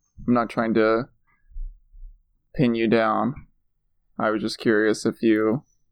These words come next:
had the fervor in you to go back and, and keep playing or not,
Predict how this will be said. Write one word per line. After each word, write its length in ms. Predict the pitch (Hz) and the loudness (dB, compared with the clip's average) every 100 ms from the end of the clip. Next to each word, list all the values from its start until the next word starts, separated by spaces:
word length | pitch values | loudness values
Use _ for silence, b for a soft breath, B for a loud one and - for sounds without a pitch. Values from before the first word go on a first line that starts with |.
| _ _ | _ _
had 300 | 151 123 107 | -4 -4 -6
the 80 | 117 | -12
fervor 600 | - 139 131 120 127 104 | -6 0 2 2 2 2
in 160 | 117 120 | 0 0
you 140 | 117 | 2
to 100 | 110 | 2
go 240 | 107 113 | 2 2
back 320 | 104 104 107 - | 2 0 -4 -8
and, 300 | 107 107 - | -6 -6 -6
and 200 | 117 117 | -8 -4
keep 240 | 117 - | -2 -2
playing 380 | - 104 95 107 | 0 0 0 -2
or 100 | 104 | -4
not, 320 | 104 101 98 | -4 -4 -4